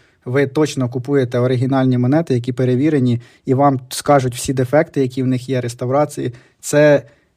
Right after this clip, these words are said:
як каже мій знайомий, теж грошей коштує. Тому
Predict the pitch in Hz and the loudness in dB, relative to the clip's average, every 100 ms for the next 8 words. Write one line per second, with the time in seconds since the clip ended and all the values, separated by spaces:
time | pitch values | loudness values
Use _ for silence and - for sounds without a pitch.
0 | _ 151 135 147 135 135 139 127 143 156 | _ -4 -2 0 0 0 0 0 0 2
1 | 135 127 143 123 139 139 127 120 - - | 2 0 -2 -2 -2 -4 -4 -4 -4 -8
2 | - - _ _ _ _ _ _ 139 139 | -14 -14 _ _ _ _ _ _ -2 0
3 | 165 180 175 160 | 2 2 4 2